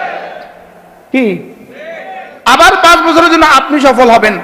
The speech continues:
এরপরে পাঁচ বছরে আপনার ফলাফল কি হবে একটু ভাব-, ভেবেছেন কি? কি?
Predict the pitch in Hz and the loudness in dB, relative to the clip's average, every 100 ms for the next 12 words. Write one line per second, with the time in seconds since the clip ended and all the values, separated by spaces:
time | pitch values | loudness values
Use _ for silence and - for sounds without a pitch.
0 | - 277 349 349 349 349 339 311 262 269 | 0 4 4 4 2 4 4 0 0 0
1 | 294 294 262 - 240 202 220 220 233 247 | 2 2 2 0 -2 -2 0 0 0 -4
2 | - 214 208 190 - 226 160 - 175 185 | 0 0 0 -2 -4 -6 -6 -6 -6 -6
3 | 202 240 240 254 269 311 330 294 - - | -4 -6 -6 -8 -6 -4 -4 -4 -10 -14
4 | 539 - - - - - - - - - | -16 -16 -16 -16 -16 -16 -18 -20 -20 -20
5 | - - - 196 - 240 214 170 - | -20 -20 -20 -20 -8 -4 -4 -6 -18